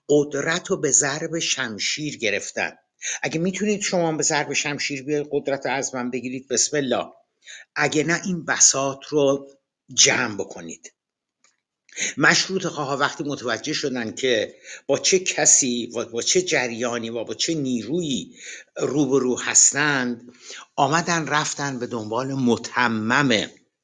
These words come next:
قانون اساسی. در قانون اساسی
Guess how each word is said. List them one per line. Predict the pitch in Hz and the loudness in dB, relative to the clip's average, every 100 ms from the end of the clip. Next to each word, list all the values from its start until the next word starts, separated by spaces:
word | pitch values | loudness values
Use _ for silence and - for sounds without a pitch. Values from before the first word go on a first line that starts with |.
| - | -2
قانون | 117 110 113 110 | 4 4 2 -2
اساسی. | 98 - - 92 - 87 - - - - | 0 4 4 2 -2 -4 -6 -4 -4 2
در | 156 196 | 6 6
قانون | - 185 180 180 | 6 4 4 2
اساسی | 160 160 - 151 - 165 165 165 | 2 4 4 6 4 6 6 4